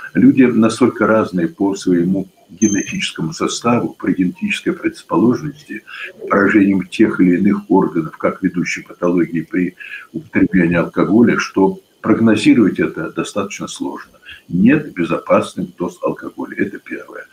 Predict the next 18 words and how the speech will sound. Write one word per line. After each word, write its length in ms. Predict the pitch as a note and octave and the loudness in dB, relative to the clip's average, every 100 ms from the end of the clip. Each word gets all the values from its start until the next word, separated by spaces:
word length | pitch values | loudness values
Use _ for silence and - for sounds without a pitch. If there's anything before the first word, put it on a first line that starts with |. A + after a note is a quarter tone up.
| - - - - | -14 -12 -12 0
Э, 220 | G2+ G#2 | 4 4
вот 240 | G#2 A#2 | 4 0
здесь, 480 | A2 A#2 C#3 - - - | 2 4 4 2 -8 -2
м, 180 | G#2+ G#2+ | 0 4
э, 220 | G#2+ G#2+ | 4 2
количество 680 | A#2 A2+ A#2 - - A2 | 2 2 2 -4 -2 -2
так 240 | A2 A2 G#2+ | 0 -4 -2
называемых 460 | G2 G#2 G#2 G#2 | -2 2 2 0
стандартных 800 | - G#2+ G2+ G2+ G2+ - G#2 G2+ | -2 -2 0 2 0 0 -2 0
доз, 340 | A2+ C3 - - - - | 2 2 0 -10 -20 -6
этим 340 | - G2+ G#2 F#2+ | -2 0 0 0
за 120 | G2+ | -2
рубежом 440 | F#2+ G2+ G#2 F2+ | 2 2 2 0
пользуются, 680 | - - - D#2+ - - - | 0 0 0 -4 -6 -6 -4
вот, 220 | - - | -4 -4
э, 220 | F#2+ - | -8 -2
этим 380 | - - - - | -2 0 -2 -6
показателем. 800 | - - E2+ D#2 - - C#2 D3 | -10 -4 -2 -2 -4 -8 -10 -12